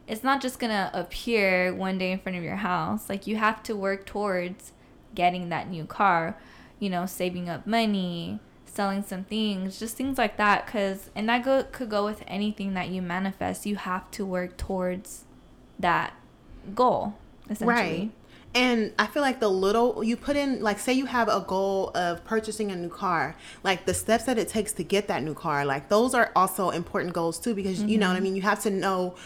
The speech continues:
Speaker 2: what it takes to get to that goal and understand, like, the steps that you need to take. So being clear of what's, I want this, but what's gonna get me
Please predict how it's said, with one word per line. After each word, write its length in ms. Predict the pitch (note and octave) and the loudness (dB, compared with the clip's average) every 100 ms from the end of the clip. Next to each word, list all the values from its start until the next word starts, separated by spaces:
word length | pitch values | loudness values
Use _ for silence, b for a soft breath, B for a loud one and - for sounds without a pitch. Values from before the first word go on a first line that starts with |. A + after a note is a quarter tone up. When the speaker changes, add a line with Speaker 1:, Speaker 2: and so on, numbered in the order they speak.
| B B B | B B B
Speaker 2:
what 180 | G#3+ G#3+ | 6 6
it 100 | G3 | 6
takes 260 | A3 G3 - | 2 -2 -2
to 120 | F#3+ | -6
get 240 | D#3 G3 - | 2 2 4
to 100 | C4 | 2
that 200 | C4+ B3+ | 2 4
goal 400 | C4 C#4 C#4 - | 2 2 0 0
and 300 | G3+ F3+ - - | 0 0 -2 0
understand, 840 | G3+ G#3 G3 - F#3+ F#3+ F#3 F3 | 2 4 2 2 2 4 2 0
like, 220 | E3 D#3+ F3+ | 0 0 -2
the 60 | |
steps 280 | E3+ G#3+ G3 | -2 -2 0
that 160 | F#3 G3 | -4 -2
you 80 | |
need 180 | F3+ F3 | -2 -2
to 80 | E3+ | -4
take. 440 | - G3 - - - | -2 0 0 -4 -4
So 320 | - F3+ E3 | 2 4 4
being 300 | G3 A3 G#3 | 4 4 2
clear 380 | - G#3+ G#3 G#3 | 2 4 6 6
of 300 | F3 D3+ F3 | 4 2 2
what's, 300 | C4+ - - | 2 2 6
I 120 | F#3+ | 6
want 340 | F3+ G#3+ C4+ | 8 2 4
this, 180 | A3 G#3 | 6 6
but 140 | G#3 F3+ | 6 2
what's 220 | F#3+ F#3+ | 2 2
gonna 200 | F#3 D#3+ | -2 -2
get 380 | C#3 F#3+ G3+ - | -2 2 2 2
me 360 | E3+ D#3+ D#3+ | 0 0 0